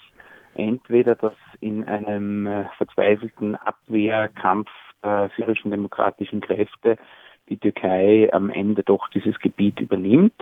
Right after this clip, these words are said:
Dazu würden dann auch die I-S-Gefangenen zählen, die möglicherweise von der Türkei freigelassen werden würden. Das zweite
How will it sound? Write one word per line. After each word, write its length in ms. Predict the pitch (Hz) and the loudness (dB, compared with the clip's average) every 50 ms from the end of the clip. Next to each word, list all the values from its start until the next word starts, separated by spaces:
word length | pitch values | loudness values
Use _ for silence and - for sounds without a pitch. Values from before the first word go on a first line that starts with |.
| - - | -8 -6
Dazu 360 | - - - - 120 110 104 | -6 -6 -2 0 0 0 2
würden 240 | 113 113 110 110 101 | 2 0 0 0 -2
dann 160 | 104 104 104 | -2 -2 -2
auch 240 | - - 104 98 - - - - | -4 -4 -6 -8 -10 -8 -4 0
die 240 | 107 104 101 95 - _ - - - - _ _ _ _ - - | 2 2 2 2 -2 _ -20 -20 -20 -20 _ _ _ _ -4 0
I-S-Gefangenen 1000 | 113 - - 110 - - - - 127 - - 107 113 120 127 131 127 127 131 123 | 0 2 2 0 -2 -4 -4 -6 -4 0 0 0 2 2 2 2 2 0 0 -2
zählen, 400 | - - 107 - 110 120 127 139 143 - | 0 0 0 2 2 0 0 -2 -4 -2
die 80 | 117 113 | -2 0
möglicherweise 600 | 110 110 113 107 110 107 107 101 104 98 - 104 | 2 2 2 2 2 2 2 4 2 2 0 -2
von 140 | - - 101 | -4 -4 -4
der 100 | 101 - | -2 0
Türkei 400 | 110 107 - - 101 101 104 101 | 0 0 0 0 -2 -2 -2 -2
freigelassen 680 | - - 107 107 123 131 123 127 131 131 - - - - - - | -4 -6 -4 -2 0 0 0 0 -2 -4 -8 -16 -20 -20 -14 -8
werden 400 | 110 110 107 107 117 127 123 113 | -4 -2 0 0 0 -2 -4 -2
würden. 480 | 120 117 120 131 135 - 151 165 202 190 _ _ _ _ _ _ _ | -2 0 0 0 0 -2 -2 -4 -4 -6 _ _ _ _ _ _ _
Das 100 | - 110 - _ - | -8 -8 -8 _ -6
zweite 380 | - 104 95 98 87 - - | -2 0 0 0 0 -2 -4